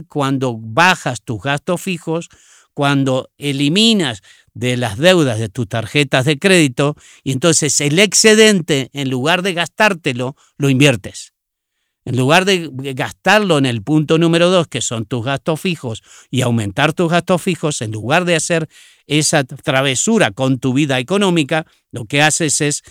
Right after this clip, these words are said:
que mantienes, te mantienes firmes con los gastos fijos bajos y comienzas a invertir tu dinero. Esto comienza a ser una rutina y comienza a ser la rueda de la fortuna.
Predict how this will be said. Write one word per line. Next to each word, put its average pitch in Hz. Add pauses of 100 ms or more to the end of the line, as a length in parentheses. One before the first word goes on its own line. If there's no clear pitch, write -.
(200)
que 139
mantienes, 127
te 143
mantienes 135
firmes 165
con 113
los 107
gastos 143
fijos 123
bajos 156 (480)
y 185
comienzas 160
a 147
invertir 123
tu 110
dinero. 95 (480)
Esto 185
comienza 175
a 143
ser 160
una 135
rutina 120 (600)
y 143
comienza 165
a 151
ser 170
la 160
rueda 147
de 143
la 113
fortuna. 127